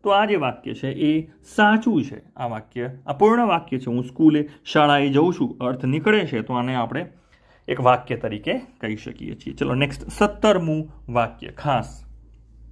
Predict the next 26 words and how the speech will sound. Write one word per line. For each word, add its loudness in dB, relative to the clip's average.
હવે 0
આ 6
વાક્યને -2
ખાસ -6
તમારે -4
સમજવું 0
પડશે. -4
કારણ 2
કે -4
હવે 4
જે 2
વાક્યો 2
આવશે 0
થોડા 0
તમને -2
વિચારવા 2
માટે -4
થોડા 0
મજબૂર 4
કરે 2
એવા 2
વાક્યો -2
હશે. -6
સત્તરમું 2
વાક્ય -4
છે -14